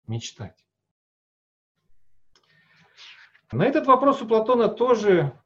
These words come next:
есть свой ответ. И вы можете смотреть в презентации, там есть несколько картинок, посвященных этому. Он предлагает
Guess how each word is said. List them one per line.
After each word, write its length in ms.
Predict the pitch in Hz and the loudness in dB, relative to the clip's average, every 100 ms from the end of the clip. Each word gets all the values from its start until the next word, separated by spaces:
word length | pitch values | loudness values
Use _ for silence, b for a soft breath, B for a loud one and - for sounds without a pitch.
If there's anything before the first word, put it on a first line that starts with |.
| - | -16
есть 500 | 117 117 190 202 - _ - | -12 -2 -2 -2 -8 _ -20
свой 520 | - 131 156 151 113 | -18 -8 -4 -2 -4
ответ. 680 | - 110 - 165 233 233 - _ _ _ _ _ _ _ _ _ - - - - | -6 -12 -6 -2 -2 -2 -14 _ _ _ _ _ _ _ _ _ -20 -20 -20 -18
И 400 | 127 139 143 127 - _ _ _ - _ - - | -6 -4 -4 -6 -10 _ _ _ -20 _ -20 -20
вы 140 | 98 | -10
можете 300 | 107 107 - | -8 -8 -10
смотреть 320 | - 117 110 | -12 -10 -10
в 40 | - | -10
презентации, 880 | 110 117 110 95 - 110 98 92 - | -8 -6 -4 -6 -6 -8 -8 -10 -16
там 120 | 101 | -14
есть 260 | 101 104 - | -12 -12 -12
несколько 340 | 107 110 - | -14 -14 -16
картинок, 420 | - 110 214 190 - | -12 -12 -6 -6 -6
посвященных 680 | 120 127 120 127 120 120 | -14 -14 -10 -8 -8 -8
этому. 460 | 123 - 98 92 - _ _ _ _ _ _ _ _ _ _ _ _ _ _ _ _ _ _ _ | -10 -10 -14 -16 -20 _ _ _ _ _ _ _ _ _ _ _ _ _ _ _ _ _ _ _
Он 220 | 185 269 | -2 -2
предлагает 840 | 269 240 208 202 190 240 220 190 - | -2 -4 0 0 4 6 6 4 0